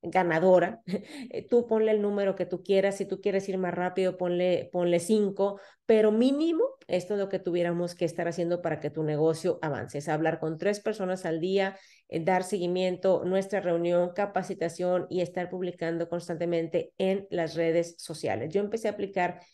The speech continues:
esta fórmula en el dos mil catorce, sí, en el dos mil, en el dos mil catorce, y te puedo decir que sí funciona, ¿no? A lo largo de cuatro años, para el dos mil diecisiete, yo logré mi título diamante estando fuera de México, haciendo todo a través de las redes sociales,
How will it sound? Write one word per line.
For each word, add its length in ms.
esta 320
fórmula 680
en 200
el 180
dos 200
mil 640
catorce, 720
sí, 160
en 80
el 60
dos 80
mil, 220
en 120
el 80
dos 100
mil 140
catorce, 540
y 400
te 100
puedo 200
decir 280
que 100
sí 160
funciona, 500
¿no? 160
A 100
lo 140
largo 160
de 80
cuatro 340
años, 280
para 160
el 40
dos 120
mil 160
diecisiete, 500
yo 120
logré 320
mi 140
título 320
diamante 500
estando 500
fuera 280
de 100
México, 480
haciendo 460
todo 220
a 60
través 280
de 80
las 140
redes 180
sociales, 500